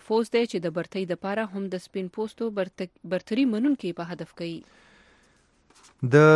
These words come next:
Speaker 2: سره صلیب نړیواله اداره وایي دوی په یمن کې د حوثي یاغیانو لخوا د دوه سوه نوي بندیانو د خوشي کولو په بهیر کې مرسته کړې ده. یاد ادارې په یو بیان کې ویلي دي چې له دغې ډلې څخه دوه څلوېښت کسان د سپتمبر په لومړیو کې له هغه برید څخه ژوندي وتلي وو،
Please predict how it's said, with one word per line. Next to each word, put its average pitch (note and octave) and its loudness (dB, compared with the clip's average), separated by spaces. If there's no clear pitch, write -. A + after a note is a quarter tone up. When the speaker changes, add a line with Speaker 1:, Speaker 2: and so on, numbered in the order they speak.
Speaker 2:
سره F#3+ 2
صلیب F3+ 4
نړیواله D3+ 6
اداره C3 4
وایي D#3 -2
دوی D3 4
په C3+ 4
یمن C#3 4
کې B2+ 0
د A#2+ 4
حوثي C3+ 0
یاغیانو C3+ 4
لخوا C#3 6
د A2 0
دوه C3 4
سوه B2 4
نوي B2 2
بندیانو A#2+ 2
د - -6
خوشي - -8
کولو B2 2
په F#2+ -10
بهیر A#2+ 0
کې B2 2
مرسته A#2 0
کړې F#2+ -2
ده. E2+ 4
یاد D3 6
ادارې D3+ 4
په C#3+ 6
یو C3+ 6
بیان D3+ 8
کې C3+ 2
ویلي C#3+ 4
دي C3+ 2
چې C#3 6
له C#3 6
دغې D3 6
ډلې D3 6
څخه C3+ 4
دوه D#3 6
څلوېښت B2 2
کسان C#3+ 4
د A#2 -2
سپتمبر C3 2
په A#2+ 4
لومړیو D3+ 6
کې D3 4
له B2+ 6
هغه C3+ 6
برید D3 2
څخه C3 4
ژوندي A#2+ 4
وتلي F3+ 6
وو، G3 8